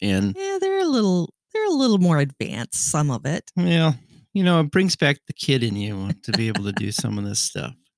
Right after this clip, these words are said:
Speaker 1: So.
Speaker 2: So Agawa Rock is located within Lake Superior Provincial Park, which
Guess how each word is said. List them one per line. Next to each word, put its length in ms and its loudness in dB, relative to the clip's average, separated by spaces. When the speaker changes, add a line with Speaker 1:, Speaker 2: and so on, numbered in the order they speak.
Speaker 1:
So. 120 -10
Speaker 2:
So 400 0
Agawa 460 2
Rock 280 2
is 160 2
located 600 2
within 600 0
Lake 360 0
Superior 640 2
Provincial 580 0
Park, 360 -4
which 300 2